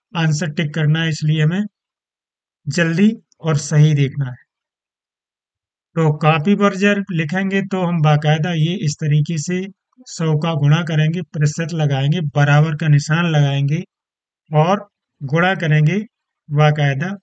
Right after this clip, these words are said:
पचास प्रतिशत। ऐसे ये हमारा उत्तर होगा, इससे कम पर नंबर नहीं मिलेंगे। ऐसे ही सारे कर सकते हैं,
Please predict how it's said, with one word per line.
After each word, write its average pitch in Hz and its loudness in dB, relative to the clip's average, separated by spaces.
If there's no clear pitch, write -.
पचास 156 -2
प्रतिशत। 151 -6
ऐसे 165 0
ये 160 4
हमारा 151 4
उत्तर 143 -4
होगा, 123 -8
इससे 170 -2
कम 160 0
पर 185 0
नंबर 147 6
नहीं 160 4
मिलेंगे। 139 0
ऐसे 160 0
ही 165 0
सारे 156 2
कर 175 -2
सकते 156 -6
हैं, 180 -4